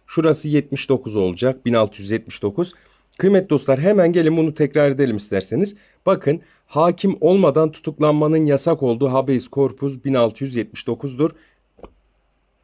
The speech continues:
Burada şuna dikkat edin. Mahkemeye sevk edilmeden yasa dışı hapis cezası veya gözaltıların önüne geçebilmek için insanlar buna itiraz edebilsin diye ortaya atılmıştır.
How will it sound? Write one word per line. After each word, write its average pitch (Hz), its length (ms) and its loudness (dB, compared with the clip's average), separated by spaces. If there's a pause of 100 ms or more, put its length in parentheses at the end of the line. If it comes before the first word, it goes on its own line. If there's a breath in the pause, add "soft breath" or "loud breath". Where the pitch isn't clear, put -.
(480)
Burada 180 280 2
şuna 180 280 0
dikkat 151 300 -2
edin. 143 280 0 (240 loud breath)
Mahkemeye 165 600 2
sevk 170 340 -2
edilmeden 139 800 2
yasa 139 360 0
dışı 147 180 -6
hapis 147 360 -6
cezası 120 600 -2 (220 soft breath)
veya 151 220 4
gözaltıların 139 960 0
önüne 131 300 0
geçebilmek 135 600 -2
için 143 320 -8 (200 soft breath)
insanlar 151 580 0
buna 151 180 2
itiraz 139 440 2
edebilsin 139 540 -4
diye 143 240 0 (240 soft breath)
ortaya 143 420 0
atılmıştır. - 580 -8